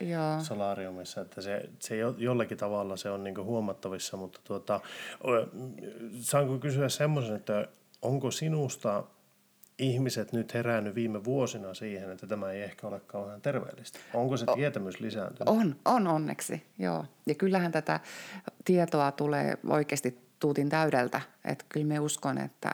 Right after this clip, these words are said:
Speaker 1: nyt on alettu oikeasti pitämään sitä suojausta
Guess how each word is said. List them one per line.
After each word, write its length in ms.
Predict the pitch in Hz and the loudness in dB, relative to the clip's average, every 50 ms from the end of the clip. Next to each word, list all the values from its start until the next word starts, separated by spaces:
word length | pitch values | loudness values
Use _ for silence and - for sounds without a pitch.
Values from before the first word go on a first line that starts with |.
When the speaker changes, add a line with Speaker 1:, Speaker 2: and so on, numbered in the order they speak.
| - - - - | -2 -4 -6 -4
Speaker 1:
nyt 160 | - 73 - - _ - - _ _ _ _ _ _ _ _ - | -2 -2 -4 -4 _ -20 -20 _ _ _ _ _ _ _ _ -6
on 140 | - 151 156 | -4 -2 0
alettu 580 | 160 160 160 151 151 - - - - - - - - | 0 2 2 0 0 -2 -6 -6 -6 -6 -4 -4 -4
oikeasti 720 | - 143 143 143 - - - - - - - - - - _ _ _ _ _ _ - | -2 -2 -2 -2 -2 -2 -2 -2 -4 -4 -4 -4 -6 -8 _ _ _ _ _ _ -6
pitämään 400 | - 135 - 135 127 127 120 - | -4 -2 0 0 0 0 -2 -2
sitä 120 | - 139 | -2 -4
suojausta 500 | 139 - 139 135 139 131 147 143 - - | -4 -2 -2 -2 -2 -4 -4 -4 -6 -8